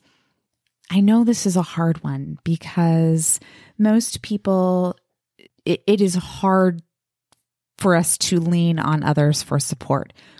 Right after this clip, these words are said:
We want to figure things out on our own. We don't want to be a burden to others. We don't want to sound like we're complaining all the time, or it, it can be a million different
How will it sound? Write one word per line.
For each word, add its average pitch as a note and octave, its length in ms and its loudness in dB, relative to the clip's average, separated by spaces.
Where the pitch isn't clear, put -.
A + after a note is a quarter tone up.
We F3 280 0
want F#3 260 2
to F#3 100 -2
figure F3+ 340 0
things F#3 340 0
out F3+ 160 2
on F#3+ 160 2
our F#3+ 200 0
own. D3 420 -2
We D#3 160 -4
don't D3+ 320 -2
want F3 160 2
to F#3 60 2
be F3+ 180 2
a F3+ 80 2
burden F3 460 0
to - 200 -4
others. C#3 560 -6
We D#3+ 120 0
don't D3 380 -2
want D#3+ 360 -2
to D#3+ 840 2
sound F3+ 460 0
like F3 200 0
we're F3 140 2
complaining F3 800 2
all D3+ 140 0
the C#3+ 120 -6
time, C#3 640 -8
or D3+ 440 -4
it, - 140 -4
it - 120 -10
can G3+ 160 0
be F3 320 2
a F3+ 120 2
million F#3 580 2
different D#3 440 -2